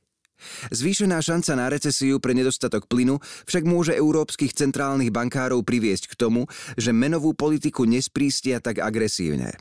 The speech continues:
Tým by sa opäť zmenšil očakávaný úrokový diferenciál a aj lukratívnosť eura. Dolár je mena, v ktorej sa obchodujú kľúčové komodity vrátane ropy, a preto jeho posilňovanie ďalej prispieva k inflácii,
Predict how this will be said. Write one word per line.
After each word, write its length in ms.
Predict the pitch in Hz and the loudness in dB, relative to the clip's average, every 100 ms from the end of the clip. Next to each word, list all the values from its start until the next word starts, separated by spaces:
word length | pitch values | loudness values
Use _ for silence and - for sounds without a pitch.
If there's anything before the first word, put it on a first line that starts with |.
| _ _ _ - | _ _ _ -4
Tým 320 | 131 147 170 | 0 2 0
by 300 | - 120 131 | -2 -2 -2
sa 160 | - - | -2 -4
opäť 320 | 135 - 123 | -2 -2 0
zmenšil 400 | 123 139 135 127 | 2 0 0 0
očakávaný 720 | 113 120 123 117 107 107 107 | 0 -2 -4 -2 0 0 2
úrokový 480 | 104 107 101 110 90 | 2 2 2 0 0
diferenciál 800 | 87 101 123 120 120 127 123 117 - - - | -2 -2 0 0 0 -2 -2 -4 -8 -12 -6
a 160 | 135 - | -4 -4
aj 240 | 135 135 | -2 0
lukratívnosť 720 | 113 107 107 101 110 101 92 | 2 0 -2 0 0 0 0
eura. 400 | 85 92 78 57 - _ _ _ _ _ _ _ | -2 -2 -2 -6 -12 _ _ _ _ _ _ _
Dolár 480 | - 117 156 170 175 | -6 -2 0 0 0
je 160 | 151 101 | 0 2
mena, 320 | 113 131 135 | 2 2 0
v 80 | - | -4
ktorej 320 | - 131 123 | 0 2 2
sa 160 | 117 95 | 0 -2
obchodujú 480 | - 117 117 110 | -2 0 2 0
kľúčové 480 | - 123 120 120 92 | 0 0 0 -2 -2
komodity 560 | 113 110 117 113 120 104 - - | 0 0 0 -2 -2 -4 -8 -6
vrátane 400 | - 120 131 123 | -4 -2 0 0
ropy, 320 | 120 117 101 76 - - - | 0 0 -2 -4 -8 -12 -6
a 80 | 117 | -2
preto 240 | - 170 170 | 0 2 2
jeho 160 | 165 | 2
posilňovanie 800 | - 147 147 147 147 139 139 127 | 0 -2 2 2 2 2 0 2
ďalej 320 | 120 123 123 | 0 0 0
prispieva 480 | 123 117 - 117 110 | 0 -2 2 2 2
k 160 | 107 120 | 0 0
inflácii, 560 | 131 110 104 - 123 | 0 -2 -2 -2 0